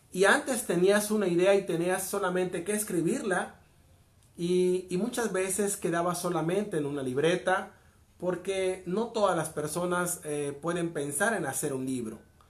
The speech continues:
¿Por qué? Porque pueden tener el pensamiento, pero mu-, muchas veces no lo logran porque se requiere de una disciplina. En las redes sociales tú tienes un pensamiento y lo puedes compartir.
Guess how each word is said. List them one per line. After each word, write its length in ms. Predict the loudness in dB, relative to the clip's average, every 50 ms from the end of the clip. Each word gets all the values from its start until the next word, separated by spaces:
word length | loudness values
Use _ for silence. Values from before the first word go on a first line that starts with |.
| _ _ _ _
¿Por 200 | -6 -4 -4 0
qué? 200 | 2 4 4 4
Porque 360 | 4 2 -2 -4 -2 -2 -4 -4
pueden 400 | -4 -2 2 4 4 4 4 2
tener 160 | 0 0 0
el 160 | 0 0 0
pensamiento, 640 | 0 -2 -2 -2 -2 0 0 0 0 -2 -2 -4
pero 160 | -4 -2 -2 -2
mu-, 180 | -2 -4 -4
muchas 320 | -6 -6 -4 -2 -2 -2 -2
veces 260 | -2 -2 0 -2 -2
no 120 | -2 0
lo 140 | 0 2 2
logran 480 | 4 4 2 2 2 2 0 0 -4 -8 -16 -20 -20 -20 -20 _
porque 280 | -4 -2 -2 -2 -2 -2
se 140 | -2 -2 -2
requiere 420 | 0 -2 -4 -2 0 0 0 0
de 80 | 0 0
una 200 | 0 0 0 0
disciplina. 680 | 0 -2 -4 -4 -6 -4 -2 -2 0 0 -2 -4 -6 -10 -16 -20 -20 -20 -20 -20 -20 -20 -20 -20 -20 -20 -20 -20 -20 -20 -20 -20 -20 -20 _ -20 -20 -20 -20 -20 -10 -4
En 140 | -2 0 2
las 100 | 2 2
redes 220 | 2 0 0 0
sociales 520 | 0 -2 -2 0 2 4 4 4 2 2
tú 120 | -2 -4 -4
tienes 320 | -2 -2 -2 -2 -2 -2 -2
un 160 | -4 -4 -4
pensamiento 680 | -4 -4 -2 -2 -4 -2 -2 -2 -2 -2 -2 -2 -4
y 40 | -4
lo 160 | -4 -4 -6
puedes 320 | -6 -8 -6 -6 -6 -8
compartir. 720 | -8 -8 -8 -10 -8 -10 -10 -12 -12 -12 -12 -12 -12 -12